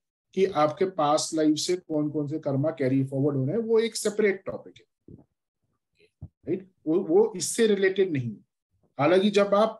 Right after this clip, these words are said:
पूरे horoscope का कॉम्प्रिहेंसिव analysis करोगे, तो जो नक्षत्र से कर्मा निकल के आ रहा है, सारे planet के yogas भी आपको वही बताएंगे। अगर सूर्य का कर्मा निकल रहा है, तो planetary yogas भी सूर्य के कर्म की तरफ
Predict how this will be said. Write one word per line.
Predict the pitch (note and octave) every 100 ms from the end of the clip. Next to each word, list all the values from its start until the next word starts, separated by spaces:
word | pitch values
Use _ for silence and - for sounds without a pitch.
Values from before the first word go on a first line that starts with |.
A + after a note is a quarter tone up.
| -
पूरे | F#3 G3 A#3
horoscope | G#3 F#3+ G3+ G3+ G#3+ G3+
का | G3+
कॉम्प्रिहेंसिव | G3 F3+ F#3+ G3+ G3+ G3+
analysis | G3 F#3+ G3 G#3 G3 -
करोगे, | F3 F3+ D3 C3+ C#3 _ _ _ _ _ _ -
तो | F#3+ C3
जो | C3 G3+ A3
नक्षत्र | G3 E3+ - G3 - G#3
से | G#3+
कर्मा | G#3 G3 G3
निकल | G3 G3 G3
के | F#3+
आ | G3+
रहा | G3
है, | G3+
सारे | G3 F3+ F#3+
planet | F#3+ F3 D#3+ F3
के | -
yogas | F#3+ D3+ D#3 D#3 F3+ F#3 F#3
भी | G3
आपको | E3+ D3+ - G3
वही | D#3+ C3 C3+
बताएंगे। | C3 G#2+ F#2+ - _ _ _ _ _ _
अगर | A#2+ E3+
सूर्य | - F#3 F#3+
का | F#3+
कर्मा | F#3 F#3 F#3
निकल | F#3 F#3
रहा | E3+ G3
है, | G3
तो | G3+ G3 F#3 _ -
planetary | D3+ D#3+ E3 F#3
yogas | F3+ E3 F3+ E3
भी | G3+ A#3 - _ _ -
सूर्य | - G3 G3
के | G3
कर्म | F#3 F3+ F#3+ F#3
की | F#3
तरफ | F#3 F#3+